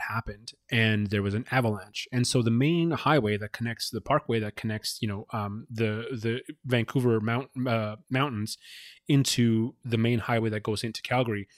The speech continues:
was completely, like, washed out by this avalanche. And so the bus had to take an, a very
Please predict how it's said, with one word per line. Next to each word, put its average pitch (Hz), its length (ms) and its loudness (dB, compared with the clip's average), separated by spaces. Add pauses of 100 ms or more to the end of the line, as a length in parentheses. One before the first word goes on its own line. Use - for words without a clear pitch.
(200)
was 113 220 0
completely, 113 720 -2
like, 107 220 -6
washed 101 260 -4
out 104 220 -4 (360)
by 110 120 -2
this 107 140 -2
avalanche. 107 520 -6 (600)
And 127 280 6
so 117 220 2
the 104 80 0
bus 127 360 0
had 107 120 -2
to - 80 -10
take - 280 -4 (100)
an, 117 160 -6 (160)
a 113 60 -6
very 147 360 4